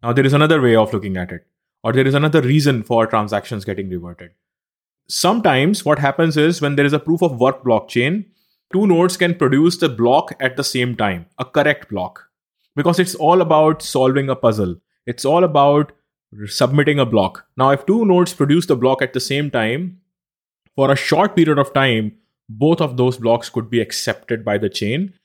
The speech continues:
And some nodes could start building on one block and the other nodes cous-, could start building on the other block. And this again results into two chains. And then again, consensus comes into play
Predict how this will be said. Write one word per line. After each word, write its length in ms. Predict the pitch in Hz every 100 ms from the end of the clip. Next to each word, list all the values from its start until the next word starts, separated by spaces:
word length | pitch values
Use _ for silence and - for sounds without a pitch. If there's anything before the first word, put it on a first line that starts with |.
| _ _
And 180 | 127 131
some 360 | - 170 214
nodes 340 | 180 160 180 -
could 160 | 160
start 380 | - 143 143 127
building 320 | 127 127 139
on 240 | 135 120 104
one 220 | 110 139
block 340 | 165 208 -
and 160 | 139 135
the 60 | 143
other 160 | 131
nodes 280 | 131 131 127
cous-, 280 | - - - -
could 180 | 127
start 260 | 120 120 117
building 300 | 117 113 120
on 160 | 120 120
the 140 | 120
other 180 | 101 95
block. 340 | 95 87 - _ _ _ _
And 300 | 151 143 120
this 500 | 110 208 175 - - _
again 560 | 123 120 - 123 175 151
results 480 | 127 110 120 123 -
into 340 | 123 117 123
two 140 | 123 117
chains. 480 | - 95 90 - - _ _ _ -
And 160 | 123
then 140 | 127 123
again, 340 | 120 160 175
consensus 560 | 151 131 135 127 131 -
comes 240 | 127 120
into 220 | 123 120
play 460 | 117 117 123 190